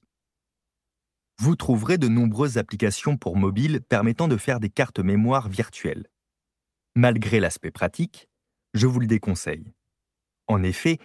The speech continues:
l'intérêt de ces cartes réside aussi dans leur création. Pour les faire, vous êtes obligé d'y consacrer un moment, et donc de l'attention. Vous allez choisir les couleurs que vous allez utiliser, les formes que vous allez parfois dessiner,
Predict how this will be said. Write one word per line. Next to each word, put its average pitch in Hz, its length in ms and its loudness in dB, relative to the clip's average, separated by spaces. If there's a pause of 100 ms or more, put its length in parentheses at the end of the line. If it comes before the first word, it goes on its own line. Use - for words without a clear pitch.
(180)
l'intérêt 131 480 0
de 107 80 0
ces 92 200 -6
cartes - 360 -2 (100)
réside 117 400 0
aussi 110 300 0
dans 139 120 2
leur 107 160 -2
création. 110 520 -2 (760)
Pour 82 140 -6
les 80 140 -6
faire, 151 320 0 (200)
vous 110 240 0
êtes 107 220 -2
obligé 139 400 0
d'y 160 140 -4
consacrer 117 500 -2
un 131 100 2
moment, 113 380 0 (340)
et 110 140 2
donc 95 300 0
de 101 80 0
l'attention. 92 560 -4 (760)
Vous 113 240 2
allez 92 160 0
choisir 101 380 0
les 95 120 -4
couleurs 120 500 0
que - 80 -4
vous 87 240 -2
allez 87 180 0
utiliser, 110 560 -2 (380)
les 101 140 2
formes 156 420 0
que - 140 -4
vous 95 180 -2
allez 95 160 0
parfois - 380 -2
dessiner, 117 480 -2